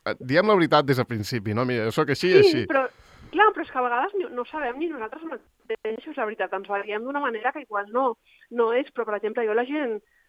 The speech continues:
Speaker 2: bona la reconec també al moment. Hi ha, hi ha, hi ha qualitats que, que, que surten a, a la llum i després, i la gent, per exemple, la, la misèria també es reconeix molt ràpid i, i, i per molt que s'esforcin, per molt que durant uns dies,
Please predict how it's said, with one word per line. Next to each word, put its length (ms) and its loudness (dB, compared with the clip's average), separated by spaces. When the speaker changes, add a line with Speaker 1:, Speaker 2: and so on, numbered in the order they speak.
Speaker 2:
bona 360 2
la 120 2
reconec 480 -2
també 260 -2
al 100 0
moment. 520 -2
Hi 60 -4
ha, 60 -2
hi 220 -4
ha, 60 4
hi 100 0
ha 120 -2
qualitats 520 -2
que, 100 -4
que, 160 -4
que 80 -12
surten 340 -2
a, 400 2
a 60 -4
la 80 -6
llum 240 -2
i 40 4
després, 320 -2
i 60 -6
la 140 -2
gent, 240 2
per 100 0
exemple, 260 2
la, 360 -2
la 120 2
misèria 580 2
també 320 2
es 340 -4
reconeix 400 0
molt 160 0
ràpid 320 2
i, 100 -10
i, 320 -18
i 60 -20
per 160 0
molt 140 6
que 80 0
s'esforcin, 560 0
per 160 0
molt 100 4
que 100 0
durant 280 4
uns 280 -4
dies, 360 0